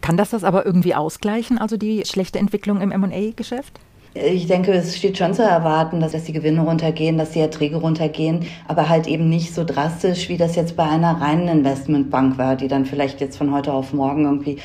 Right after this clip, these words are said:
Speaker 2: sehr viel, ähm, Teams aufgebaut hat, da mit vielen Dealmakern sitzt und plötzlich kein Geschäft mehr machen kann. Die würde jetzt natürlich dann ziemlich in die Röhre schauen, sagen wir mal, aber es ist eine Basis da,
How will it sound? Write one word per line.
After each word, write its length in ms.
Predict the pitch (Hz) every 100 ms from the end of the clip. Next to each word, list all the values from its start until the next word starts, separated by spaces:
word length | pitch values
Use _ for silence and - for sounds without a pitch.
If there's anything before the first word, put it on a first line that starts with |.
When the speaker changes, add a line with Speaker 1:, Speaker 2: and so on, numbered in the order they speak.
| - -
Speaker 2:
sehr 140 | 151
viel, 400 | - 156 151 147 -
ähm, 300 | 139 131 - - -
Teams 260 | 165 160
aufgebaut 580 | - 151 - 165 147 147
hat, 200 | 160 151
da 100 | 151
mit 240 | 151 151 - 160
vielen 300 | - 170 160
Dealmakern 560 | 151 151 160 160 165 151
sitzt 280 | 156 160 -
und 200 | 151 -
plötzlich 300 | 147 147 147
kein 180 | 156 147
Geschäft 340 | 139 131 131
mehr 120 | 165
machen 340 | 170 170 175 180
kann. 260 | 175 180 180 - - -
Die 200 | 165 160
würde 140 | 170
jetzt 220 | 170 165 170
natürlich 420 | 165 175 170 170
dann 400 | 170 160 160 160
ziemlich 320 | 165 160 151
in 80 | 156
die 60 |
Röhre 340 | 160 160 165 156
schauen, 380 | - 135 139 147
sagen 180 | 139
wir 120 | 151 147
mal, 240 | 156 180 - - -
aber 540 | 160 160 156 156 156
es 160 | - 160
ist 140 | 160
eine 80 | 165
Basis 500 | 139 131 175 180 -
da, 380 | 170 151 151